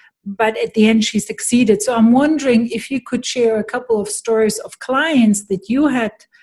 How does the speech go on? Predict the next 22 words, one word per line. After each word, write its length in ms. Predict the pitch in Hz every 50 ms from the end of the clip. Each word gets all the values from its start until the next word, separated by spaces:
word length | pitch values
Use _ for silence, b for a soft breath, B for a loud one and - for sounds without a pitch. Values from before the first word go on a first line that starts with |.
| b b b b b _ _
uh, 140 | 196 196 208 -
in 140 | 220 202 202
your 140 | 202 196
coaching 500 | 208 - 294 339 349 339 - 320 302 277 -
practice 540 | - 220 196 190 - - - 190 185 - 226
where 220 | 214 196 214 214 208
they, 360 | 196 214 214 214 214 214 b b b b b b b b _ _ _
they 100 | 226 226
came 320 | 226 - 262 262 269 294 285
to 120 | - 285
you 280 | 254 220 220 214 208 214
and 160 | 208 196 202
you 100 | 214 214
helped 480 | - - 233 262 294 302 - - - -
them 420 | 247 226 220 220 233 226 - -
on 280 | - 240 247 247 247 233
that 260 | 233 214 214 196 202
road 420 | 202 208 214 220 226 240 226 226 -
to 100 | - 220
finding 840 | - - 240 220 220 214 214 214 214 208 214 208 202 - - - _ _ _ _ _ _ _ _ _ _ _ _ _ _ _ _
their 220 | 196 190 202 202
purpose 880 | 202 - - - 226 220 226 - 247 247 254 262 254 - - - - -